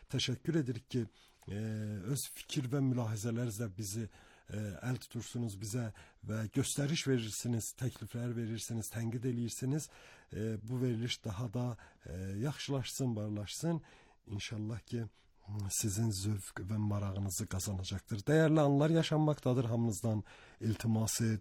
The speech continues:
duamız vardır. O başlanlıq verilişi ilə qulluğunuzdayıq. Mömin və, e, müsəlman bacı qardaşlarımız, bu gün çərşənbə axşamı günüdür.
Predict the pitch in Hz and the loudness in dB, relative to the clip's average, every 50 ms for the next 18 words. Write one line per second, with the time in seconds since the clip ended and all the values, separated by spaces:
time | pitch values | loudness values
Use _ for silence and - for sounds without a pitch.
0 | - - 123 120 117 104 101 - - - 95 95 95 101 156 - 92 101 98 92 | 4 6 8 8 8 6 4 0 0 -2 -2 -4 -2 0 0 0 2 0 0 0
1 | 87 - - - 107 107 107 104 90 110 113 98 98 92 - - 110 104 98 - | -2 -2 -2 -2 -2 -2 -2 -2 -2 -2 -2 -2 -2 -2 -2 -2 -2 -4 -4 -4
2 | - 95 95 95 90 92 90 82 - - 85 78 - _ - - - - - - | -4 -4 -4 -4 -4 -4 -6 -8 -8 -10 -12 -14 -14 _ -20 -20 -20 -20 -20 -20
3 | - - - - - 127 156 180 190 196 196 196 190 185 156 165 175 170 170 170 | -20 -20 -16 -4 4 10 12 12 12 12 12 12 12 10 10 10 10 12 10 10
4 | 156 131 - - - - - - _ - - 90 98 113 113 110 110 113 113 110 | 8 4 0 -6 -20 -20 -20 -20 _ -8 -4 0 0 2 2 2 2 2 2 4
5 | 113 123 - - 143 131 127 135 139 135 123 95 120 113 - - - 113 101 90 | 2 2 4 4 6 6 8 8 8 6 6 6 4 2 2 2 2 2 0 2
6 | 98 104 - - - 110 110 107 117 135 147 143 - - _ _ - 180 170 - | 0 0 0 0 0 0 2 4 4 4 4 2 0 -4 _ _ 6 6 6 6
7 | - 127 135 147 165 170 160 - - - - _ _ - - - - - - - | 6 8 8 10 10 8 6 2 -4 -20 -20 _ _ -20 -20 -20 -20 -20 -14 -2
8 | - - - 139 131 - - - 135 123 127 120 113 - - - 101 90 87 90 | -2 2 4 4 4 6 6 6 8 6 6 6 4 0 0 -2 0 0 0 -2
9 | - - 64 64 - - - - - | -4 -6 -8 -10 -10 -12 -14 -16 -18